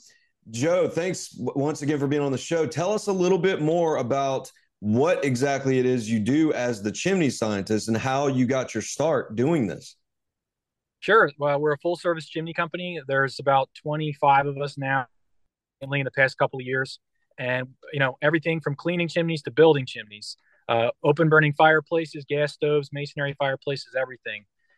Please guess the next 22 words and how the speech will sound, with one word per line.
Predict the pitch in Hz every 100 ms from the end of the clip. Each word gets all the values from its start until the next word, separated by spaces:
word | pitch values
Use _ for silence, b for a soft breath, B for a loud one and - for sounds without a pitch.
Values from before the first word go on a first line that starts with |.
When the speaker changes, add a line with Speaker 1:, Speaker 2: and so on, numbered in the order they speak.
| _ _
Speaker 2:
And, | 131 131 131 131
um, | 131 127 135
I | 139
was | 143 139
originally | 135 208 - _ 226 196 185 156 147 139 _ _ _ _
a | 147 135 127 - _ _
microbiologist | 147 160 143 135 160 160 117 104 - _ _ _ _ _ _
and | 123 123 123
went | 131 143
to |
school | 139 160
for | 147
microbiology | 139 131 135 127 127 131 123 127 127 120 _ _ _ _ _ _ _
and, | 123 120 117 120 120
um, | 117 117 113 - _ -
was | 135
very | 120 139 139
involved | 127 127 131 120
in | 120
that. | 135 123 - _ b b 147
And | 131
I | 135